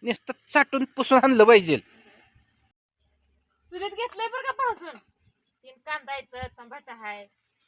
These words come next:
Speaker 2: परत हे आपलं उसा आलं पण भाजलंय आणि लसूण पण घेतलाय भाजून शिना आणि सोलून शिना. आता ही जाणार आहे डायरेक्ट मिक्सर मध्ये.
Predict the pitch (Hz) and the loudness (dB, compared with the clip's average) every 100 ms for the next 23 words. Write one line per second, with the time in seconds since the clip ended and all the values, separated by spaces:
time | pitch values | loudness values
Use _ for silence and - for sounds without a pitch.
0 | _ 262 277 302 302 311 285 294 320 311 | _ -18 -18 _ -8 -8 _ -16 -16 -8
1 | 302 311 320 349 339 370 339 302 359 392 | -4 -4 -8 -14 -4 -4 -4 -10 -10 -10
2 | _ _ _ 494 277 302 - 349 349 349 | _ _ _ -20 -16 -16 -16 -20 -18 -14
3 | 370 359 311 302 339 311 233 226 - 214 | -14 -12 -10 -8 -6 -8 -10 -20 -20 -20
4 | 180 _ _ _ _ _ _ _ - 311 | -20 _ _ _ _ _ _ _ -18 -18
5 | 392 415 330 311 277 226 - _ _ _ | -10 -8 -8 -12 _ -20 -20 _ _ _
6 | 254 - 330 339 403 381 381 415 440 403 | -12 -10 -10 -2 0 2 2 4 2 2
7 | - - 330 359 381 381 427 427 - 359 | -12 -8 -4 -2 -2 -4 -8 -8 -8 -4
8 | 339 - - | -2 -2 -2